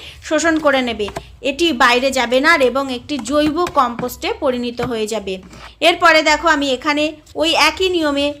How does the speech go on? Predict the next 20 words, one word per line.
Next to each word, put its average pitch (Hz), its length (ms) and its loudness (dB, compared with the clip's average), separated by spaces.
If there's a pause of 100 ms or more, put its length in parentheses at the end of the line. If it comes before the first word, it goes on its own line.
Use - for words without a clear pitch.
(160)
তৈরি 277 300 -2
করেছি 302 300 0 (140)
কাগজ 240 360 2 (380)
এবং 254 220 4 (420)
কিচেন 311 340 0
ওয়েস্ট 359 260 0 (100)
দিয়েছি, 302 280 0 (160)
তার 262 240 6
উপরে 294 300 2
দিয়ে 240 200 -4
দিচ্ছি 247 240 -6 (200)
কাঠের 240 360 0 (100)
ভুসি 262 320 -2 (120)
বা 254 80 2 (100)
এরকম 226 280 -2 (140)
কাঠের 247 340 -2
হালকা 220 280 -4
হালকা 233 220 -2 (100)
টুকরো 233 320 -4
টুকরো 240 240 0